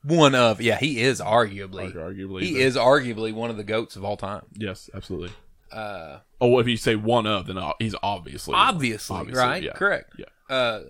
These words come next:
Speaker 1: and
Speaker 2: You just sp-, sp-,
Speaker 1: Take the
Speaker 2: splat
Speaker 1: glass.
Speaker 2: spitting the truth now.
Speaker 1: Take the glass
Speaker 2: Take those
Speaker 1: off.
Speaker 2: glasses off. Tell me about this, uh, this movie, uh, Blazing Saddles.
Speaker 1: Just like Ric Flair, Blazing Saddles is one of the goats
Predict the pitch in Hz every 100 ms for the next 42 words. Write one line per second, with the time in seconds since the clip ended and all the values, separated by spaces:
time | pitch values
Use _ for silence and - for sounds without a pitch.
0 | - 151 156 143 - - - _ - _
1 | - _ _ _ _ - 110 113 - -
2 | - - - 131 127 - 107 123 - -
3 | 131 107 - 135 107 - 95 80 - -
4 | _ _ - - 107 - 139 127 110 117
5 | 101 - 90 - - _ _ - 127 123
6 | 113 101 107 98 - 98 90 95 - 107
7 | 107 104 98 92 90 92 101 107 104 98
8 | - 101 95 85 71 - _ _ _ -
9 | 123 165 170 156 139 131 123 - 110 104
10 | 135 - _ _ _ _ 117 131 147 127
11 | 113 147 139 127 110 - 131 123 107 98
12 | 98 - _ _ _ _ _ _ _ -
13 | 117 131 147 131 107 101 117 117 98 -
14 | -